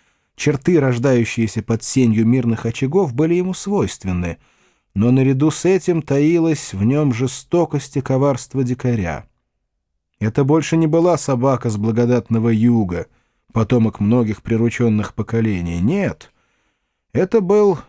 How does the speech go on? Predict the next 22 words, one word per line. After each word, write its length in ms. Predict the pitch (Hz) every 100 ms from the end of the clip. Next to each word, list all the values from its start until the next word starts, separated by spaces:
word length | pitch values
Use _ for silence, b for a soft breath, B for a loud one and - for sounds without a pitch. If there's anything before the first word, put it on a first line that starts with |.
| _
первобытный 800 | 127 170 156 139 143 202 196 175
зверь, 500 | 107 95 135 175 156
пришедший 600 | - 117 - 143 - 120
из 120 | 110 90
дикого 380 | 131 139 110
леса 380 | 98 123 156 123
к 100 | -
костру 560 | - 95 - - 107 117
Джона 400 | 92 101 98 92
Торнтона. 800 | - 87 80 76 - 71 67 - _ _ _ _ _ _ -
Великая 500 | 98 117 131 - 120
любовь 420 | 123 117 143 139
к 80 | 127
этому 300 | 117 110 110
человеку 540 | - 127 156 175 117
не 100 | 113
позволяла 600 | 117 135 151 175 185 117
Беку 280 | 98 107 95
красть 480 | - 117 117 - 107
у 40 |
него 200 | 113 131
пищу, 640 | 131 151 110 - - 69